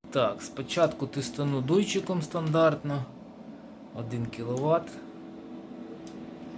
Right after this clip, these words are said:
Подивимось навантаження. Де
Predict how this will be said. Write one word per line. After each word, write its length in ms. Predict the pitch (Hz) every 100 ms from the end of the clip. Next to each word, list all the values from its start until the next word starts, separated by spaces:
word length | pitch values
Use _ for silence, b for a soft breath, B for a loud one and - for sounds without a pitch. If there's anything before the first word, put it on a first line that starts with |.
| - - - - - - - - - - - - - - - - - - - - - - - - - -
Подивимось 640 | 113 120 117 113 117 -
навантаження. 960 | 120 120 117 113 143 156 156 165 170 156 - - - - - - - - - - - - - - - - - - - - - - - - - - - - - - - - - -
Де 60 | 113